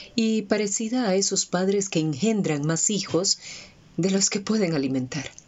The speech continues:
Mi musa concibe y pare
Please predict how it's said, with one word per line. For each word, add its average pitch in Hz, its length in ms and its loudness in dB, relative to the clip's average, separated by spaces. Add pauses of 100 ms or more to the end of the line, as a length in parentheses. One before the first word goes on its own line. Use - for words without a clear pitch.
(540)
Mi 147 180 0
musa 165 460 0
concibe 151 580 0
y 131 140 -2
pare 156 460 -2